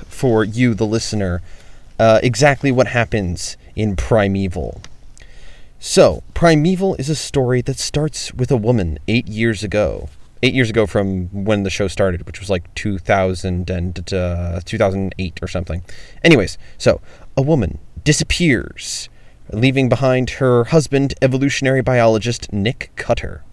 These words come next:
After thinking she's been dead for eight years, one of his students, uh, one Connor Temple, comes to him and says there's been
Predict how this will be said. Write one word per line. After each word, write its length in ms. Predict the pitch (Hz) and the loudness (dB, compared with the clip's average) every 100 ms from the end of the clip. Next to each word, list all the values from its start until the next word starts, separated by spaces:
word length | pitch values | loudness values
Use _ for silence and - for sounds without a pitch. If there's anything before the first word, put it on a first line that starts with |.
| - - - - - - - - - - - - | -20 -20 -20 -20 -20 -20 -20 -20 -20 -20 -20 -6
After 240 | - 170 180 | -2 0 0
thinking 280 | 170 - 143 | -2 -2 -2
she's 180 | 143 | -2
been 160 | 123 123 | -2 0
dead 220 | 120 151 | 2 2
for 100 | - - | 0 -2
eight 200 | 110 - | -2 -2
years, 460 | 101 101 123 - - - | -2 -2 -4 -10 -14 -10
one 160 | 127 139 | 2 2
of 120 | 123 | 4
his 120 | 127 | -2
students, 720 | - - 190 131 180 - - - - | -4 -2 -2 0 -2 -4 -10 -12 -8
uh, 220 | - 107 95 | 0 2 2
one 320 | 104 127 117 | 2 2 2
Connor 340 | - - 139 | -2 0 0
Temple, 400 | 101 165 - 95 - - - - - - | 0 -2 -4 -6 -12 -18 -20 -20 -20 -14
comes 340 | - 214 233 - | -4 0 0 0
to 120 | 170 | 0
him 380 | 139 120 120 151 - | 4 4 2 -2 -2
and 180 | 123 | -2
says 380 | 120 143 135 127 | 0 -2 -2 -2
there's 220 | 139 139 | -4 -4
been 500 | - 156 165 170 160 | -2 -2 0 -2 -4